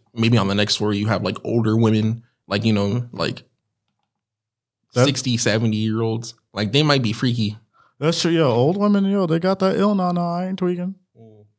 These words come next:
Speaker 2: You know what I'm saying? Who knows? You know, uh, Earth, they'll probably take them dentures out and drop it like it's hot. You never know.
Speaker 1: <laughs> Like, maybe one floor is, like,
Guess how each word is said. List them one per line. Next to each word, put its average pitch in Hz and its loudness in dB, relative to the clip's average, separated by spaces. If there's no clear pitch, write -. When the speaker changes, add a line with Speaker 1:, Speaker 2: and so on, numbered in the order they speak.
Speaker 2:
You 120 0
know 127 6
what 131 6
I'm 135 2
saying? 151 2
Who 165 4
knows? 156 2
You 127 2
know, 123 2
uh, 120 2
Earth, 156 2
they'll 127 2
probably 143 0
take 147 0
them 139 2
dentures 147 2
out 156 2
and 143 0
drop 160 0
it 156 0
like 165 -2
it's 165 -4
hot. 214 -4
You 170 -10
never 165 2
know. 196 2
Speaker 1:
<laughs> 139 2
Like, 117 2
maybe 120 4
one 113 2
floor 117 4
is, 104 0
like, 95 -2